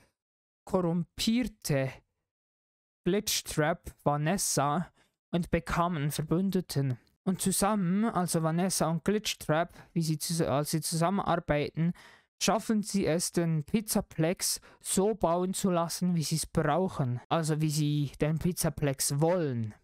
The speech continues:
Später dann holte sich Vanessa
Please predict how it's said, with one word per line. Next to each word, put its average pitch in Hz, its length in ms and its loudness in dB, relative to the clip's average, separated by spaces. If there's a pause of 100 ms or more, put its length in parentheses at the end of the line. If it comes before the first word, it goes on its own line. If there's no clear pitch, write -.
(100)
Später 214 460 0
dann 185 480 0 (200)
holte 202 340 0
sich - 480 -2 (400)
Vanessa 160 800 0